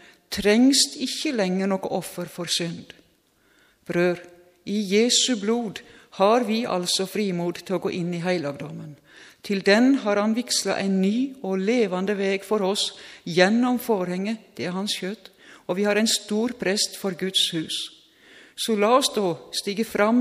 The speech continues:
med sant hjerte, i fullviss tru, med hjarta rensa fra et vondt samvit og med lekamen lauga i rent vatten. Lat oss halde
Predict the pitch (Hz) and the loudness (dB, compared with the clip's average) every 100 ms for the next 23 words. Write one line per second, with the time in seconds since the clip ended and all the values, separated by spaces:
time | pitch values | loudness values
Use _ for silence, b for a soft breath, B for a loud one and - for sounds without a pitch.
0 | 202 175 - 226 247 240 240 185 165 156 | 2 2 2 2 0 0 0 2 0 -6
1 | 156 - - 180 - 269 247 190 226 - | -10 -12 -12 -10 -4 0 0 0 -2 -2
2 | 214 180 139 - B B B B B 175 | -2 -4 -6 -14 B B B B B -2
3 | 180 226 226 - - - 233 247 226 220 | 2 4 4 0 -12 -6 -4 0 0 2
4 | 185 - - 220 220 208 175 190 220 220 | 0 -2 -2 -2 -2 -4 -4 -2 0 0
5 | - 208 170 185 214 - B B B 180 | 0 0 0 -2 -4 -10 B B B -2
6 | 190 214 220 180 - 190 202 196 208 175 | 0 4 4 2 -2 -4 -2 0 0 0
7 | 175 175 180 B B - 196 180 170 180 | -4 -6 -6 B B -2 0 2 0 -2
8 | - - - - 156 - 190 175 165 - | -6 -14 -10 -6 -6 -6 -8 -8 -10 -16
9 | _ b b b b b 170 208 240 240 | _ b b b b b -2 0 0 -2
10 | 233 - 220 202 | -2 0 0 0